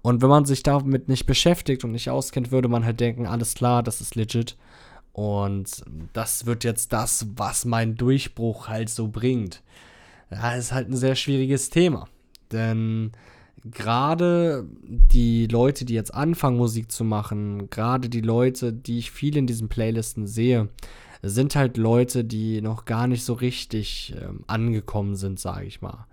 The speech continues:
Das bedeutet, selbst wenn der Song in der Modus Mio Playlist landen würde, so eine der größten Deutschrap-Playlists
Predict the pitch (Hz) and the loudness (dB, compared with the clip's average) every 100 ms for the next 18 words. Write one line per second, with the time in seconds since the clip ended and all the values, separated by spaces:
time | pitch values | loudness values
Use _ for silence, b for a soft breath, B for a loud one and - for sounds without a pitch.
0 | B B B B - - - 117 131 127 | B B B B -8 -6 0 4 4 4
1 | - 131 143 131 - 113 113 113 110 107 | 0 4 4 4 0 -2 0 0 0 -2
2 | 104 101 101 110 - 120 120 113 107 110 | -4 -6 -4 -4 -2 -2 0 -2 -2 -2
3 | 110 - 120 143 156 - 117 113 107 101 | -2 -2 2 6 4 2 0 0 -2 -4
4 | 110 110 110 95 107 123 123 90 - - | -2 0 0 -2 2 6 6 4 -6 -20
5 | - b b b - 95 101 98 104 107 | -20 b b b -6 -4 -2 -2 -2 2
6 | 110 - 107 107 107 110 - 110 107 104 | 0 0 -2 -2 0 -2 -2 0 0 -4
7 | - - - | -8 -16 -18